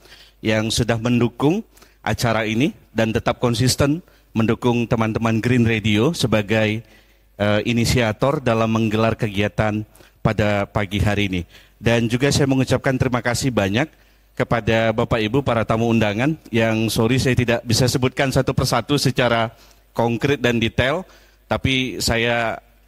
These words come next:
kenal mukanya semua, eh, adalah insan-insan yang sudah malang melintang dalam dunia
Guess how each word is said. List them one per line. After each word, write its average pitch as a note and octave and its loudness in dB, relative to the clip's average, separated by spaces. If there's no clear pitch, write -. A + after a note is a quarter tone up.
kenal A#2+ 0
mukanya B2 0
semua, A2 0
eh, G2+ 0
adalah A2 0
insan-insan A2+ 0
yang G#2+ 0
sudah G#2+ 0
malang G#2 2
melintang A2 0
dalam G#2 0
dunia G#2 -2